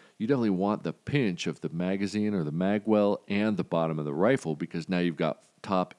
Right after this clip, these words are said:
and rear support of that, and that reduces the wobble by a massive amount. The torque method with the sling, I can get the same stability as that, but it's tricky because you gotta be able to torque the sling around something.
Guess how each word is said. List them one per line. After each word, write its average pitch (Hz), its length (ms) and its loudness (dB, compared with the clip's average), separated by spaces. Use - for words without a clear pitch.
and 98 380 -2
rear 104 220 0
support 76 500 -6
of 69 80 -8
that, 71 280 -8
and 90 80 -6
that 95 140 -4
reduces 90 580 -4
the 82 100 -6
wobble 76 420 -4
by 71 240 -8
a 69 120 -12
massive 82 560 -6
amount. 73 400 -10
The 101 100 -6
torque - 360 8
method 131 320 4
with 101 140 0
the 92 40 -4
sling, 127 380 0
I 110 100 2
can 98 120 0
get 90 160 -2
the 82 80 -6
same 98 380 2
stability 80 600 -2
as - 140 -10
that, - 300 -12
but 117 200 4
it's - 140 -2
tricky 147 320 0
because 78 300 -8
you 85 60 -10
gotta 85 160 0
be 85 120 -4
able 78 160 -2
to - 60 -12
torque 90 380 -2
the 80 80 -18
sling 90 340 -4
around 82 460 -2
something. - 480 -14